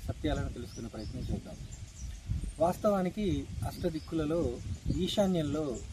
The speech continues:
మనం తూర్పు ఈశాన్యం, ఉత్తర ఈశాన్యం అని గురించి మాట్లాడుకుంటాం. తూర్పు ఈశాన్యం నుంచి సౌర సంబంధమైనటువంటి శక్తులు ఎప్పుడూ ప్రవహిస్తూ ఉంటాయి. ఉత్తర ఈశాన్యం నుంచి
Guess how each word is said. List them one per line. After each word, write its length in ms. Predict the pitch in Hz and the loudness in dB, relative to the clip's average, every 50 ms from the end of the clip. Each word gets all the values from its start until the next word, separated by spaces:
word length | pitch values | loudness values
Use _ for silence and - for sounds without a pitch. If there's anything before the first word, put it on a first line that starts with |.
| - - - 131 | -4 -4 -4 -4
మనం 380 | 135 143 156 151 131 - - - - - - - - - - - - - - | -4 -2 -2 0 0 -2 -2 -4 -6 -8 -8 -8 -10 -12 -10 -10 -12 -6 -2
తూర్పు 280 | 180 202 196 - 196 | -2 -2 -2 0 2
ఈశాన్యం, 640 | 185 165 160 156 - 156 147 147 151 151 143 120 127 | 4 4 4 2 2 0 0 0 0 0 0 -2 -4
ఉత్తర 240 | - - - 160 151 | -4 -2 -2 -2 0
ఈశాన్యం 500 | 139 139 131 - 135 127 131 131 120 120 | 0 0 -2 -2 -4 -4 -4 -2 -2 -2
అని 120 | 120 120 | -2 0
గురించి 220 | 117 117 120 - - - | 0 -2 -2 -2 -2 0
మాట్లాడుకుంటాం. 640 | 117 - - 107 101 - - 101 104 - - - - - - - - - - - - - - - - - | 0 0 0 0 0 -2 -2 -2 -4 -4 -4 -4 -6 -6 -6 -8 -8 -8 -10 -12 -14 -14 -14 -14 -6 -4
తూర్పు 260 | 185 220 214 - - | -2 -2 -2 -2 -2
ఈశాన్యం 500 | 208 185 165 - - 165 151 151 139 139 | -2 0 0 2 2 2 2 2 0 0
నుంచి 480 | 135 135 - - 170 156 135 117 113 135 - - - - - - - - - - - - - - - - - | -2 -2 -2 0 0 0 0 0 -2 -4 -8 -12 -12 -12 -12 -12 -12 -12 -12 -10 -10 -8 -10 -10 -12 -6 -2
సౌర 220 | - 170 190 220 233 | 2 2 4 4 2
సంబంధమైనటువంటి 840 | - - 190 180 165 160 156 147 143 135 131 123 127 127 127 123 - | 2 2 4 4 4 4 2 2 0 0 -2 -4 -4 -4 -4 -4 -4
శక్తులు 580 | - 139 127 - - 165 170 156 127 110 110 110 - - - - - - - - - - - - | -6 -8 -4 -2 0 0 0 0 0 0 -2 -4 -8 -10 -10 -10 -12 -12 -12 -12 -12 -6 -4 -4
ఎప్పుడూ 420 | 127 - - - 165 160 143 120 113 123 - - - - - - - - - - - - | -4 -4 -2 0 2 2 2 2 0 -2 -4 -6 -8 -12 -12 -12 -10 -8 -6 -6 -6 -4
ప్రవహిస్తూ 440 | 123 131 127 143 147 - - - 143 | -4 -2 -2 -2 -2 -4 -4 -4 -2
ఉంటాయి. 400 | 135 120 110 98 107 104 101 104 - - - - - - - - - - - - - - - - - - - - - | -2 -2 -2 -4 -4 -4 -4 -4 -6 -8 -8 -8 -10 -10 -10 -8 -8 -8 -8 -6 -8 -8 -8 -10 -12 -10 -10 -8 -6
ఉత్తర 240 | 131 - - 175 170 | -6 -2 2 2 4
ఈశాన్యం 440 | 170 156 143 - 151 139 131 127 120 | 4 2 0 -2 -4 -4 -4 -2 -4
నుంచి 480 | 120 - - - 160 139 117 110 - | -4 -4 -2 -2 0 0 0 0 -2